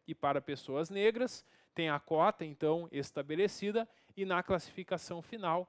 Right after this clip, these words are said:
vai ter a classificação geral e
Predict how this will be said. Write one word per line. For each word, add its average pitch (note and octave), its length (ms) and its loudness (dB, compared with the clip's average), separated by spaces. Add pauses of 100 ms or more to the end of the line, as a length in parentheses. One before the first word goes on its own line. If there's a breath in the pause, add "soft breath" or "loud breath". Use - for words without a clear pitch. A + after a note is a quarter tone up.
(220 soft breath)
vai F3+ 200 -2
ter F3 120 -2
a E3 40 -2
classificação D3 720 -8
geral G3 520 2 (260 soft breath)
e G#3+ 220 -2